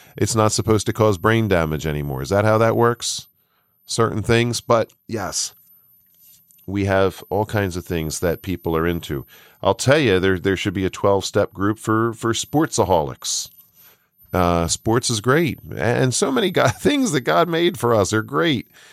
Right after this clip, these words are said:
But we get addicted. We, we, we latch on. We, uh, we don't have God.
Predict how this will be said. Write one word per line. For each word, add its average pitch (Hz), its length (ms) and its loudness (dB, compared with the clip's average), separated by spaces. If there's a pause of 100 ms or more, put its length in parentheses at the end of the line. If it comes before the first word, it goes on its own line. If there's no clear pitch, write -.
(380)
But 117 460 2
we 104 340 -2
get 107 180 2
addicted. 87 540 0
We, 87 340 0
we, 85 540 -2
we 85 160 0
latch 85 400 0
on. 67 380 -2 (320)
We, 80 400 0
uh, 71 360 0
we 87 180 -2
don't 95 180 4
have 110 200 2
God. 85 480 -2